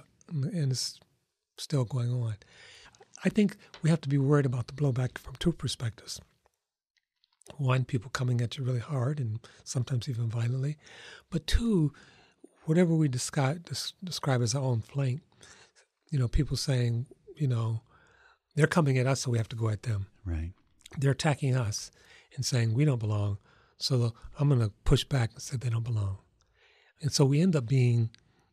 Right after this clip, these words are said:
Speaker 1: playing the same music, uh, of "my group belongs and yours don't." Uh, and that's why we insist on saying belonging without othering. And to, to the extent that people wanna have a critical look at it, I say, "Great."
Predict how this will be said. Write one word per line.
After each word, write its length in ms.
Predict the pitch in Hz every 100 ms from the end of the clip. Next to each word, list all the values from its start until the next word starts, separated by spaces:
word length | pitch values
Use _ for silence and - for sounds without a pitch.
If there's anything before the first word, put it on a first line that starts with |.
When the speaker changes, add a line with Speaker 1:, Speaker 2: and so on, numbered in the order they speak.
| _ _ -
Speaker 1:
playing 420 | - 147 135 123
the 80 | 110
same 400 | - 135 113 117
music, 480 | 185 - 110 - _ _ _ _ _ _ _ _ -
uh, 280 | 165 113 139 131
of 140 | - _ _ 123
"my 180 | 156
group 220 | 175 123 117
belongs 380 | 120 117 113
and 80 | 117
yours 260 | 110 104 -
don't." 280 | 127 110 - _ _ _ _ _ _ -
Uh, 220 | 120 120 -
and 120 | 131
that's 180 | 143 -
why 300 | 131 113 110 - - _ _ - -
we 100 | 123
insist 380 | 117 127 -
on 40 | -
saying 380 | - 117 117 117 _ _ -
belonging 440 | 120 127 131 120
without 320 | 110 - 127
othering. 380 | 135 101 95 95 - - - - - _ -
And 260 | 156 131
to, 140 | - 180
to 200 | - 143
the 60 |
extent 240 | 147 202 175
that 80 | -
people 260 | 175 147
wanna 180 | 135 131
have 180 | 127 113
a 40 |
critical 440 | - 143 147 - 113
look 200 | 165 196
at 120 | 208
it, 100 | 185
I 40 |
say, 200 | - 185
"Great." 440 | 151 170 190 143